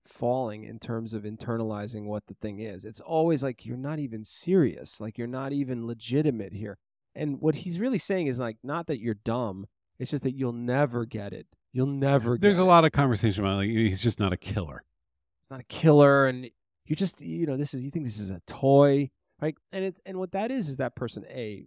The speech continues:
Speaker 1: not wanting to let go. People don't wanna let
Speaker 2: Well, one
Speaker 1: go.
Speaker 2: thing they get right about the, the, the character, I think, is that it's not just that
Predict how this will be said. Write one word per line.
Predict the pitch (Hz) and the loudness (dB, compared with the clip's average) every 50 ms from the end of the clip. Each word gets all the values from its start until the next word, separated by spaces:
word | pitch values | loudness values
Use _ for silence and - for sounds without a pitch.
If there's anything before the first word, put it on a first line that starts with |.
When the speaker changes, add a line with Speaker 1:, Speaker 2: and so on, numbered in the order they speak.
| _ _ | _ _
Speaker 1:
not | - 107 104 - - | -14 -12 -12 -10 -8
wanting | 104 104 98 95 95 | -8 -8 -8 -8 -10
to | 95 95 | -10 -12
let | 92 - - - | -12 -12 -12 -12
go. | - 92 107 104 - | -12 -10 -10 -10 -10
People | - 120 127 117 | -8 -4 -4 -2
don't | 117 117 107 - | -2 -2 -4 -4
wanna | - 104 - - | -8 -12 -12 -14
let | - - | -4 2
Speaker 2:
Well, | 196 196 | 4 6
one | 202 233 254 | 8 8 8
Speaker 1:
go. | - | 8
Speaker 2:
thing | 277 277 247 | 8 6 6
they | 220 196 | 6 6
get | 170 160 139 | 6 8 8
right | 127 127 127 127 | 8 8 8 8
about | 120 104 110 104 - | 6 6 6 4 4
the, | - 107 101 - - - | 2 0 -2 -2 -4 -2
the, | 101 104 98 95 92 90 90 92 - _ _ _ _ | 0 2 2 2 2 0 -2 -6 -8 _ _ _ _
the | 104 104 | -6 -6
character, | - - - - 113 110 113 107 - - 92 87 | -4 -2 0 2 4 4 4 2 0 -2 -2 -2
I | 90 | -2
think, | - - 101 87 - | -2 -4 -4 -2 -2
is | 98 82 82 | -4 -2 0
that | 90 90 87 87 95 - _ _ - | 0 0 2 0 -2 -4 _ _ -6
it's | 123 - - | -4 0 4
not | 185 208 196 | 4 6 6
just | - 165 - - | 6 4 4 2
that | 131 | -4